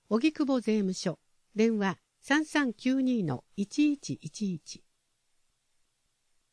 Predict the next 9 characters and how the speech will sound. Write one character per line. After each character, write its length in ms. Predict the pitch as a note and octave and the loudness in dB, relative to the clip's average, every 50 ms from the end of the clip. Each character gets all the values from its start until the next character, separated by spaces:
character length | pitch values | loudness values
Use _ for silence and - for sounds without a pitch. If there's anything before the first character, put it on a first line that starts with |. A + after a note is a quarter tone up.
| _ _ _ _ _ _ _ _ _ _ _ _ _ _ _ _ _ _ _ _ _ _ _ _ _ _ _ _ _ _ _ _ _ _ _ _ _ _ _ _ _ _ _ _ _ _ _ _ _ - | _ _ _ _ _ _ _ _ _ _ _ _ _ _ _ _ _ _ _ _ _ _ _ _ _ _ _ _ _ _ _ _ _ _ _ _ _ _ _ _ _ _ _ _ _ _ _ _ _ 0
区 140 | - F4+ F#4+ | 4 6 6
内 380 | F4+ E4 C4 G#3 D3+ G#2+ - _ _ _ _ _ _ _ _ | 6 6 2 2 0 -2 -8 _ _ _ _ _ _ _ _
空 220 | - D4+ F4 F4+ | 2 4 4 4
間 320 | - - D#4+ D#4+ E4 E4 D#4 | 4 2 2 2 2 2 0
放 220 | - - D4+ D#4 | 0 0 0 0
射 180 | D4+ - D#4 D4+ | 0 0 -2 -2
線 300 | - D#4 D4+ D4 C#4 A#3 | 0 0 0 2 2 2
量 220 | A3 G3+ F#3 F#3 | 2 0 0 -2
等 360 | - - B3 A3+ E3+ C3 - | -2 0 0 0 0 -2 -4